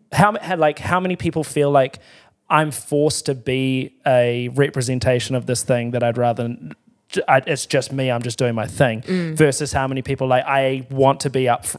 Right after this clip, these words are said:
Speaker 1: I want to be, like, essentially upfront talking about all these things all the time." 'Cause I don't think that's a discussion, like, because, like you said, you're gonna turn up, uh, representing filth, and you're gonna get, like,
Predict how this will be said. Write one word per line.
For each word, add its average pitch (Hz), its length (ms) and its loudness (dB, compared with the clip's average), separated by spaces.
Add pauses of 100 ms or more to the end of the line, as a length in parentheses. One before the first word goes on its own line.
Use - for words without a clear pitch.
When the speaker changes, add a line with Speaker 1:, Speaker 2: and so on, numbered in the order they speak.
Speaker 1:
I 120 140 -2
want 127 240 0
to 135 60 -2
be, 123 160 -2
like, 117 240 -2
essentially 117 680 -4 (260)
upfront 131 440 0
talking 123 380 -2
about 117 240 0
all 117 60 -2
these 117 180 -4
things 113 280 -6
all 127 240 0
the 110 100 -2
time." 120 460 -2 (640)
'Cause 151 100 6
I 151 80 8
don't 175 220 2
think 190 140 0
that's 151 180 0
a - 20 -8
discussion, 135 460 -4
like, 143 260 2 (220)
because, 156 220 4
like 170 120 4
you - 60 -4
said, 160 200 2
you're 156 200 4
gonna 151 240 0
turn 139 240 -2
up, 131 220 -2 (220)
uh, 131 280 4
representing 135 560 0
filth, 120 380 2
and 131 120 -2
you're 127 100 0
gonna 127 260 0
get, 127 420 -4 (320)
like, 117 240 0